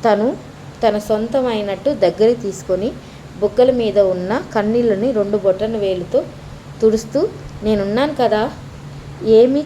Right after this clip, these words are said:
కాదు" అంటూనే తన బుగ్గల్ని లాగాడు. అక్షయ్ షర్టు గట్టిగా పట్టుకొని చిరుకోపంగా చూసింది. "ఓయ్ పంకిన్, నిన్న కూడా ఇలాగే చూశావు నన్ను, మరి నువ్వు నన్ను పంకిన్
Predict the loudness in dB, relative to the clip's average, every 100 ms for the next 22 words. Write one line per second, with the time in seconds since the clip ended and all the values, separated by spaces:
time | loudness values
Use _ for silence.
0 | 2 4 4 4 2 0 -10 -20 -16 -4
1 | -4 0 2 2 -2 -6 0 2 2 -2
2 | 2 4 4 2 2 2 4 4 4 0
3 | -6 -18 -20 -12 -4 -4 0 2 2 0
4 | -6 -2 -2 -2 0 0 2 -2 0 -2
5 | -2 -2 -2 -6 -6 -6 0 -2 0 -4
6 | -2 -2 -2 -14 -20 -18 0 0 2 -2
7 | -2 -4 0 4 4 2 -2 -4 -4 -8
8 | -6 -6 -10 -16 -16 -6 -2 -2 2 2
9 | 2 -2 -4 2 4 4 0 -2 -4 -2
10 | -2 -2 -2 -4 -6 -8 -8 -14 -18 -8
11 | 0 2 2 0 -12 -18 -4 0 2 0
12 | 0 0 -2 -4 -6